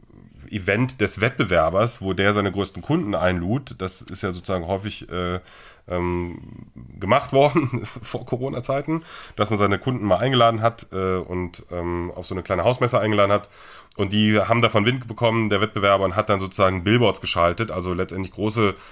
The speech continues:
physische Anzeigen vor der Event-Location, äh, und mehr oder weniger diese ganzen Kunden vom Wettbewerber angesprochen und gesagt, „Mensch, wollt ihr nicht mal lieber eine Demo bei uns buchen? Hier jetzt, wenn ihr das seht, könnt ihr sofort eine Demo buchen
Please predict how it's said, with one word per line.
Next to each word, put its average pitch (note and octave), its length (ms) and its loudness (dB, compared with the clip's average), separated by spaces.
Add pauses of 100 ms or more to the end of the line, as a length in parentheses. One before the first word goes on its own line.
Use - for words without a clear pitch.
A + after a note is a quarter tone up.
(120)
physische B2 500 2
Anzeigen G#2+ 500 2
vor A2+ 340 4
der A2+ 120 4
Event-Location, G#2+ 920 0 (340)
äh, G2+ 220 6
und G#2 200 2
mehr G#2 120 4
oder G#2 100 4
weniger G2+ 280 2
diese G2+ 200 0
ganzen G2+ 240 0
Kunden C#3 300 0
vom G2+ 160 0
Wettbewerber G2+ 380 2
angesprochen G2+ 580 -2
und F2+ 100 -8
gesagt, F#2 280 -4
„Mensch, F#2+ 320 -6 (380)
wollt F2+ 160 -2
ihr G2+ 80 -2
nicht F#2 120 -6
mal F#2 100 -2
lieber F#2 160 -4
eine F2+ 120 -2
Demo F#2 240 -2
bei D#2+ 60 -6
uns F#2 180 -8
buchen? F#2 300 -6
Hier F#2+ 240 0
jetzt, F#2 320 -2
wenn F#2 80 0
ihr F2+ 80 0
das F2+ 180 0
seht, F#2 240 -2
könnt F#2 180 -4
ihr F#2 140 -2
sofort F2+ 360 -4
eine F#2 100 -6
Demo F2+ 200 -4
buchen F2+ 420 -6